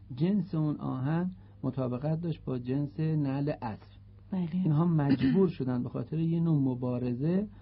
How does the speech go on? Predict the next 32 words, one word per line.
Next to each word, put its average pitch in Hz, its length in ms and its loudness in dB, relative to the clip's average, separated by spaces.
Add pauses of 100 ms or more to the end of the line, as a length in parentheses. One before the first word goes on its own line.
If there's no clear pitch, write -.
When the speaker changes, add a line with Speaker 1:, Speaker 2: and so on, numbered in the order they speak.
(140)
Speaker 1:
به 139 100 -4
مردم 143 420 0
یاد 156 240 0
بدن 156 300 2
که 170 280 -2 (320)
از 135 140 -2
همین 147 420 2
نعل 131 180 0
استفاده 123 500 -4
بکنن 170 460 -2 (300)
و 131 100 2
نیازی 143 420 4
هم 151 140 4
نیست 165 200 0
حتماً 160 320 0
داغش 147 440 0
کنن، 139 380 0 (400)
ولی 139 300 4 (140)
اگر 143 440 2 (600)
داغ 120 340 2
کنن 160 440 0
یه 160 100 0
خورده 165 280 -4
اورژانسی 117 720 -2
تره، 113 300 -2
زودتر 117 480 -4
یه 160 120 2
اون 165 100 4
از 151 160 -2
خودش 151 260 -4
آزاد 139 420 -4
می‌کنه. 131 460 0